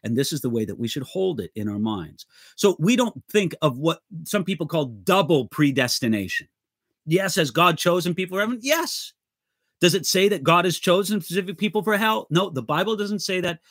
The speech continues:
We don't need to go there in our thinking, in our theology. Secondly, and this is very important, we are to think of God's choosing mostly, I'm not gonna say exclusively,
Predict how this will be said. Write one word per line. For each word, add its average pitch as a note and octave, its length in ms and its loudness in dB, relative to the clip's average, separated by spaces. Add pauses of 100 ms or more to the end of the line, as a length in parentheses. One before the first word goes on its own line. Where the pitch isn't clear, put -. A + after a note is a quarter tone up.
(160)
We F3 200 2
don't G3+ 180 0
need E3+ 200 0
to D#3+ 80 0
go D3+ 360 2
there A2 360 -2
in A#2 100 -4
our B2+ 160 -2
thinking, G#2 580 -4
in G2 100 -10
our F#2+ 120 -10
theology. C3+ 580 -12 (720)
Secondly, D3 880 0
and A#2 100 0
this G#3 140 0
is F3 80 -2
very D3+ 240 4
important, G2 400 -6 (1300)
we F#3+ 240 -2
are C4+ 140 0
to C#4 140 0
think G#3+ 400 2
of F3 140 2
God's F3 520 4
choosing C3 1000 0 (420)
mostly, A#3 880 2
I'm G#3+ 120 4
not C#4+ 140 -2
gonna D#4 180 2
say C#4+ 180 0
exclusively, D3 840 -2